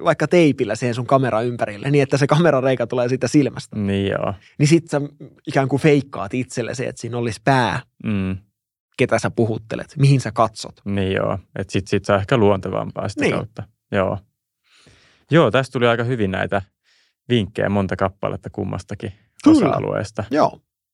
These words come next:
Speaker 1: Nää on niitä perusteita, perusteita, mihin mä olen itse esiintymisen jakanut.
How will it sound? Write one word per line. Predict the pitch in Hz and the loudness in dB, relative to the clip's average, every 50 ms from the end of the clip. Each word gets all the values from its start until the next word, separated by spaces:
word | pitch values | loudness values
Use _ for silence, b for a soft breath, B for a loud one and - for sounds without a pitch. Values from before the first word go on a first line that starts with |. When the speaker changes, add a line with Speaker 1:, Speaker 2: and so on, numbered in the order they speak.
| _ _ _ _ - | _ _ _ _ 0
Speaker 1:
Nää | 226 226 | 2 2
on | 160 | 4
niitä | 143 147 147 151 | 4 2 0 0
perusteita, | - - 175 175 156 127 - - 120 113 110 - 104 107 - _ _ _ _ _ _ _ _ _ _ _ _ _ _ _ _ _ _ _ _ _ _ _ _ _ _ _ _ _ _ _ _ _ _ _ _ _ _ _ _ - | 2 4 4 4 4 2 0 -2 -4 -4 -4 -4 -6 -8 -10 _ _ _ _ _ _ _ _ _ _ _ _ _ _ _ _ _ _ _ _ _ _ _ _ _ _ _ _ _ _ _ _ _ _ _ _ _ _ _ _ -2
perusteita, | - 185 196 190 165 - - - 139 127 123 120 120 | 0 2 2 2 2 0 0 2 2 2 2 0 -2
mihin | 120 120 123 120 117 | -2 -2 -2 -2 -2
mä | 127 127 | -2 -2
olen | 123 120 117 110 - | -2 -2 -4 -4 -2
itse | 151 143 - - - - - | -2 -2 -2 -2 -6 -2 0
esiintymisen | 139 131 123 - 135 120 113 107 - - - 62 - - - 90 92 | 2 2 2 2 0 0 -2 -2 -6 -8 -10 -10 -10 -10 -8 -6 -4
jakanut. | 104 98 - - - - - - _ _ | -4 -4 -4 -4 -6 -8 -8 -12 _ _